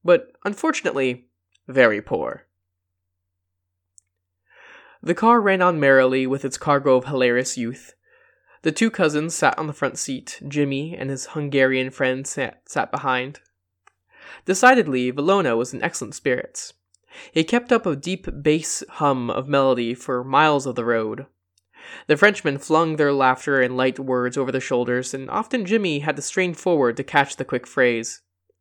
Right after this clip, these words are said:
This was not altogether pleasant for him, as he had nearly always to make a deft guess at the meaning and shout back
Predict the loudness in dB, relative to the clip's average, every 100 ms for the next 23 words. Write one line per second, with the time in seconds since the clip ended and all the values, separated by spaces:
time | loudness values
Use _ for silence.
0 | _ _ _ -2 0 0 -2 -2 0 2
1 | 2 0 _ 0 2 0 -2 -2 0 2
2 | 2 0 -2 -10 _ _ 2 2 0 -8
3 | -8 -8 -10 -16 _ _ -20 -20 -6 -2
4 | 0 0 0 -2 0 0 4 4 6 4
5 | 2 -4 -6 -2 0 0 2 2 2 -2
6 | -8 -6 -6 -6 -8 -2 0 0 -2 -2
7 | -6